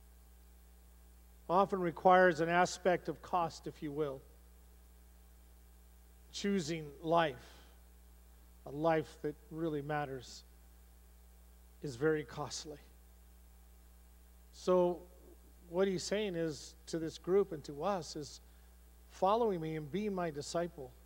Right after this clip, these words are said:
is costly. It's not gonna be easy. Being a disciple of Jesus leads us into some very uncomfortable places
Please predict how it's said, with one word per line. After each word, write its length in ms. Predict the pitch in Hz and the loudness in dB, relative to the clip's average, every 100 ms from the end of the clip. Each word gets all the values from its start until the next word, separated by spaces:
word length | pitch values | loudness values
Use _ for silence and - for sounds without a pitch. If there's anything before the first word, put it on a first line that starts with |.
| - - - - - - - | -20 -20 -20 -20 -20 -20 -18
is 120 | 147 | -18
costly. 560 | - 147 165 - 147 131 - - - - - - - - - - - - - - - - - - - - - - - - - - - 151 | -14 -8 -8 -8 -14 -18 -20 -20 -20 -20 -20 -20 -20 -20 -20 -20 -20 -20 -20 -20 -20 -20 -20 -20 -20 -20 -20 -20 -20 -20 -20 -20 -20 -16
It's 140 | - | 0
not 220 | 190 190 | 2 4
gonna 140 | 185 180 | 0 -2
be 160 | 175 | -2
easy. 400 | 185 196 135 127 - - - - - - - - - - - - - - - - - - | -2 -2 -6 -12 -20 -20 -20 -20 -20 -20 -20 -20 -20 -20 -20 -20 -20 -20 -20 -20 -20 -4
Being 240 | 151 214 214 | 2 4 6
a 40 | |
disciple 580 | 180 180 - 202 180 180 | 4 4 8 8 6 2
of 80 | 156 | 0
Jesus 460 | 185 220 185 139 | 0 0 0 0
leads 260 | 165 214 202 | 2 2 2
us 160 | 185 202 | 0 0
into 200 | 202 175 | -2 -2
some 180 | 196 | -4
very 240 | 170 190 208 | 2 2 2
uncomfortable 800 | 180 180 - 208 190 - 165 165 | 0 -4 -8 -8 -8 -10 -8 -8
places 720 | - 180 180 - 220 120 | -6 -4 -4 -6 -12 -14